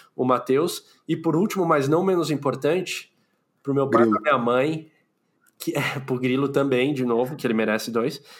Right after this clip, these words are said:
Speaker 1: e pro meu pai e pra minha mãe, que sempre ouvem. E minha mãe, inclusive, faz, é,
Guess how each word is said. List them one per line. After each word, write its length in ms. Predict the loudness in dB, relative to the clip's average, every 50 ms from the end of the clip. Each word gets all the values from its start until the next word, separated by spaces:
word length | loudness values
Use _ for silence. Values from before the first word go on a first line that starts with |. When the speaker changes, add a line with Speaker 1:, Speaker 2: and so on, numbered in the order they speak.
| -12 _ -4
Speaker 1:
e 60 | -2
pro 80 | 0
meu 120 | 2 2 4
pai 120 | 2 2
e 40 | 2
pra 80 | 2 0
minha 100 | 0 2
mãe, 160 | 2 0 -2
que 80 | -4 -6
sempre 420 | -8 -4 -2 -2 -2 0 0 0 2
ouvem. 360 | 2 2 0 -2 -4 -6 -8 -12 _ _ _ -20 _ _ _ -4
E 40 |
minha 160 | 0 0 2 2
mãe, 160 | 2 0 -2
inclusive, 420 | -2 -2 -4 -2 -2 -2 -4 -4 -4
faz, 460 | -4 -4 -4 -4 -6 -10 -16 -20 _ _ _ _ _ _ _ _
é, 220 | -10 -10 -8 -8